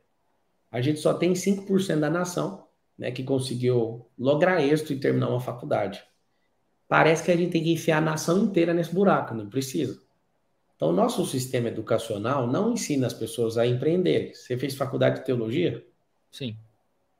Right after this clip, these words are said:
Speaker 1: Tá. Eu imagino que, né, eu estudei teologia também,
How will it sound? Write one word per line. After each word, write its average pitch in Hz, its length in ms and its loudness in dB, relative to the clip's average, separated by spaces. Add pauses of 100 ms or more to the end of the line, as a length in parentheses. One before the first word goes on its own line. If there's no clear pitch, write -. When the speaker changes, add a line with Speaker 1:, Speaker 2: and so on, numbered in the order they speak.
(140)
Speaker 1:
Tá. - 200 -18 (680)
Eu 101 260 -8
imagino 113 680 0
que, 135 500 0
né, 98 120 -6
eu 107 40 -4
estudei 120 400 0
teologia 123 460 2
também, 156 520 -2